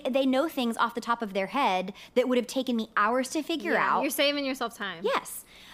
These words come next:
Speaker 1: Um, a-, and they're minimally expensive. I mean, it wasn't, it wasn't a real big deal.
Speaker 2: Yeah.
Speaker 1: Um,
Speaker 2: It's probably just, like, an add-on, right?
Speaker 1: It was, well, um, like, I'm saying, like, the concierge service that
Speaker 2: Oh,
Speaker 1: I
Speaker 2: okay.
Speaker 1: used. Um,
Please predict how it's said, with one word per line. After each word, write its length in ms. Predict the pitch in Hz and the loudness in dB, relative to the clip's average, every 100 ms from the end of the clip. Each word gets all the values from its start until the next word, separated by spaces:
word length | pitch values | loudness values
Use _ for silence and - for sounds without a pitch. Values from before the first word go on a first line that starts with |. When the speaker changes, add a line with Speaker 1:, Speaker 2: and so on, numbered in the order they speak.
| - | -2
Speaker 1:
Um, 520 | 277 269 254 233 226 - | 2 4 2 0 -2 -4
a-, 180 | 320 330 | -4 0
and 160 | 349 | 0
they're 100 | 370 294 | 0 0
minimally 680 | 320 392 359 320 269 247 | -2 0 2 2 2 0
expensive. 520 | 202 - 196 165 120 73 | -4 -4 -4 -4 -8 -4
I 80 | 220 | -2
mean, 160 | 220 | 0
it 120 | 214 247 | 0 0
wasn't, 360 | 254 220 202 - | 0 -2 -4 -6
it 80 | 131 | -4
wasn't 320 | 220 202 143 | -2 -2 -4
a 40 | 175 | -6
real 240 | 185 180 | -6 -6
big 200 | 180 165 | -6 -8
deal. 320 | 180 139 - - | -6 -4 -6 -8
Speaker 2:
Yeah. 240 | 233 202 202 - | -8 -8 -10 -8
Speaker 1:
Um, 320 | - 233 214 262 | 0 2 2 2
Speaker 2:
It's 80 | |
probably 160 | 359 349 | 0 0
just, 100 | 320 | -2
like, 120 | 302 | -4
an 80 | - | -4
add-on, 400 | 202 220 196 196 | -4 -4 -6 -10
right? 340 | 202 220 240 - | -10 -10 -8 -4
Speaker 1:
It 120 | 294 | -2
was, 340 | 311 277 233 262 | 0 -2 -4 0
well, 260 | 269 254 | 2 4
um, 220 | 247 240 214 | 2 2 0
like, 160 | 220 233 | -2 -2
I'm 140 | 220 | -2
saying, 240 | 240 214 | -2 -2
like, 160 | 196 180 | -4 -6
the 60 | - | -8
concierge 640 | 190 170 - 180 165 - | -6 -8 -6 -4 -4 -6
service 340 | - 156 196 | -8 -6 -2
that 100 | 302 320 | 2 4
Speaker 2:
Oh, 60 | 311 | 4
Speaker 1:
I 40 | 180 | 2
Speaker 2:
okay. 180 | 190 | -2
Speaker 1:
used. 560 | 185 254 277 - - 240 - | 0 0 -2 -6 -10 -12 -6
Um, 520 | 208 190 175 165 165 | -2 0 -2 -4 -8